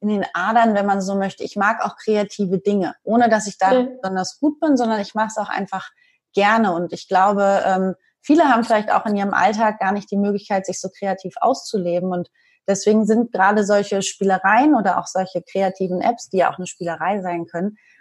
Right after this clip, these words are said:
Speaker 1: eigentlich auch eine gute Möglichkeit, Instagram auch so ein bisschen mit Spaß zu sehen, auch vielleicht als Platz,
Speaker 2: Mhm.
Speaker 1: um sich kreativ auszuleben.
Speaker 2: Mhm.
Speaker 1: Und, ähm, deswegen kann ich's nur empfehlen, da auch ein bisschen sich frei zu machen,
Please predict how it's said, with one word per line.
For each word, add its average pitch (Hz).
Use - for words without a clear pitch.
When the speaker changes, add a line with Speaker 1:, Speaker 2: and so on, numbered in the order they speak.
Speaker 1:
eigentlich 208
auch 208
eine 202
gute 233
Möglichkeit, 240
Instagram 214
auch 185
so -
ein 196
bisschen 185
mit 175
Spaß 233
zu 226
sehen, 202
auch 190
vielleicht 190
als -
Platz, 214
Speaker 2:
Mhm. 196
Speaker 1:
um 185
sich 175
kreativ 226
auszuleben. 196
Speaker 2:
Mhm. 247
Speaker 1:
Und, 190
ähm, 185
deswegen 233
kann 226
ich's -
nur 311
empfehlen, 277
da 226
auch -
ein 240
bisschen 233
sich 214
frei 254
zu 277
machen, 240